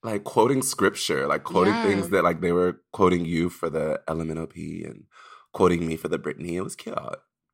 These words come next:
Speaker 2: Well, it's real. You know, we're
Speaker 1: It's
Speaker 2: real
Speaker 1: real.
Speaker 2: girls. A lot of these girls are not real.
Speaker 1: Yeah.
Speaker 2: I feel like these bitches don't have no stakes, girl.
Speaker 1: They
Speaker 2: It's
Speaker 1: don't.
Speaker 2: giving, what are the stakes, you know?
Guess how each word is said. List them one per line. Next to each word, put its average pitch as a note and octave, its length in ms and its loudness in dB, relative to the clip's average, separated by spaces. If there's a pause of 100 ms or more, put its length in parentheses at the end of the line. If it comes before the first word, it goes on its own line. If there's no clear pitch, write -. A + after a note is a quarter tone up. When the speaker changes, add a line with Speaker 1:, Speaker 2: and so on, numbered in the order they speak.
Speaker 2:
Well, G3 440 -6 (380)
it's - 220 -14
real. G3+ 480 -6 (140)
You G3 120 -6
know, A3 160 -4
we're C4 220 -2
Speaker 1:
It's F#3+ 80 -2
Speaker 2:
real G3+ 140 4
Speaker 1:
real. G3 60 0
Speaker 2:
girls. F3 460 -2
A - 60 -2
lot G#3+ 160 4
of C4+ 60 2
these C#4+ 160 -2
girls G#3 200 2
are F3+ 60 0
not E3 260 -2
real. G#3 600 -2 (260)
Speaker 1:
Yeah. D#2+ 300 -12
Speaker 2:
I A3+ 120 4
feel B3+ 160 2
like C4+ 220 2
these B3+ 220 0
bitches B3 320 -4
don't C#4 140 0
have B3 140 4
no F3 160 -2
stakes, - 680 -2
girl. - 480 -6 (920)
Speaker 1:
They F#2 80 0
Speaker 2:
It's - 40 6
Speaker 1:
don't. D3 140 6
Speaker 2:
giving, A#3+ 400 2 (220)
what G3+ 260 2
are G#3+ 120 2
the F#3+ 100 -4
stakes, - 680 -6
you F#3 80 0
know? G#3+ 340 -4